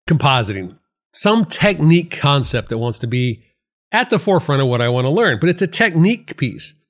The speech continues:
Then I had thoughts about, there were s-, sort of skills around gear and equipment that I wanted to learn. I wanted to get better with studio lighting, or I wanted to get better about using some of the features within my camera, whether it's pixel shifting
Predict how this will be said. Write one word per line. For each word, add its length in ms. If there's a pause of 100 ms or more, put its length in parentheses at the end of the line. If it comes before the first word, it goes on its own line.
(540)
Then 120
I 60
had 240 (240)
thoughts 260
about, 320
there 120
were 280
s-, 300 (160)
sort 180
of 80
skills 480
around 680
gear 340
and 80
equipment 540
that 100
I 60
wanted 260
to 60
learn. 200
I 40
wanted 200
to 80
get 120
better 260
with 160
studio 440
lighting, 320
or 60
I 40
wanted 160
to 60
get 160
better 180
about 240
using 280
some 200
of 60
the 220 (560)
features 340
within 200
my 140
camera, 400
whether 240
it's 120
pixel 400
shifting 760